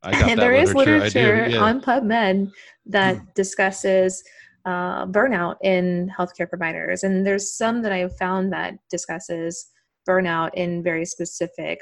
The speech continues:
Speaker 2: professions, such as surgeons or nurses. I don't think there's anything that exists for chiropractors specifically. So
Speaker 1: Right.
Speaker 2: we would have to make some inductions, I suppose, here. But,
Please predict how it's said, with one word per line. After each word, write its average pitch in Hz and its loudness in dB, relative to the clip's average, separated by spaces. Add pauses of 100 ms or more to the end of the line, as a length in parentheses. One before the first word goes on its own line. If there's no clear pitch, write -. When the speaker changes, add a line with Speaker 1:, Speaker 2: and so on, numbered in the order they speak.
(120)
Speaker 2:
professions, 151 -12
such 175 -6
as 165 -8
surgeons 165 -2
or 147 -10
nurses. 185 -4 (160)
I 196 -6
don't 269 -2
think 269 -6
there's 277 0
anything 247 -2
that 233 -2
exists 208 -2
for 185 -6 (140)
chiropractors 208 -4
specifically. 196 -4 (380)
So 165 2
Speaker 1:
Right. 202 0
Speaker 2:
we 220 0
would 214 4
have 190 -2
to 190 -2
make 185 0
some 165 -6
inductions, 165 -6
I 156 -6
suppose, 170 -8
here. 165 -8
But, 175 -2